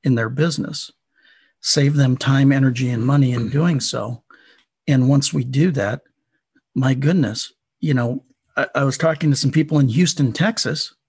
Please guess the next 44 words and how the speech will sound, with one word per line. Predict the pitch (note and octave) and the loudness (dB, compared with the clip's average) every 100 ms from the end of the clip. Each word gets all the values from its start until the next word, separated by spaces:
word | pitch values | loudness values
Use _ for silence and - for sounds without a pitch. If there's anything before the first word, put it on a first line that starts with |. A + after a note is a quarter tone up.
| _ _ _ _ _ _ _ _ - | _ _ _ _ _ _ _ _ 0
and | C#3+ | 2
they | D3+ | 2
said, | C#3+ D3+ | 2 0
"Do | C3+ | 2
you | D3 | 2
have | C#3 D3 | 2 4
any | C#3+ | 4
members | C#3 C#3 C#3+ C3+ | 4 4 2 2
in | C#3 | 2
Australia?" | C#3+ - D3+ A3 A#3+ - | 2 0 -2 -2 -4 -6
I | |
said, | C#3+ D3 B2+ | -8 -6 -2
"Yeah, | D3 | -2
we | D3+ C#3+ | 0 -2
do." | A3+ | -4
And | A3+ - _ - - - | -6 -12 _ -20 -8 0
they | D#3 | 0
said, | E3 D3 | 2 2
"We've | E3+ | 2
been | F#3+ | 2
trying | D3 D3+ D3 | 2 2 2
to | |
get | D3 D3 | 2 0
a | |
product | C#3+ D3 D3 C#3+ | 0 -2 -2 0
into | C#3+ C#3+ | 2 4
Australia | C#3 C#3 - D3 D3+ | 4 0 0 0 0
for | C#3+ C#3 | -4 -6
two | - D3+ | -2 0
years." | D#3+ F3 - - - _ _ _ _ _ _ - | 0 -2 -4 -10 -16 _ _ _ _ _ _ -6
I | C#3+ | -2
said, | C#3 D3 | 0 2
"I | C#3+ | 0
can't | C#3+ D#3 - | 0 0 0
tell | - D3 | 0 2
you | C#3+ C3 | 2 2
that | C#3 - | -2 0
they | C#3 | 0
are | C3 B2 | 0 0
the | B2 A#2+ | -2 -2
right | B2+ C3+ C3+ - | 0 -2 -4 -8
people | C3+ C#3 C3 | -6 -4 -6
for | A2+ - A#2+ B2 | -8 -6 -4 -2
you, | E3 E3+ A3 | -2 -2 -4